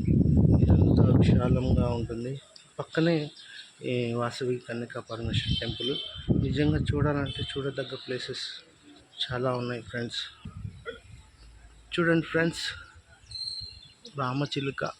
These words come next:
శ్రీ ఆంజనేయ స్వామి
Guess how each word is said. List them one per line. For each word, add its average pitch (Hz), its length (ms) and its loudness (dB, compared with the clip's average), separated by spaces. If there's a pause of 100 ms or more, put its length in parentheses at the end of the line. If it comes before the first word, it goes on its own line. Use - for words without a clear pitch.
(400)
శ్రీ 139 640 -6 (680)
ఆంజనేయ 135 440 -2
స్వామి 131 560 -4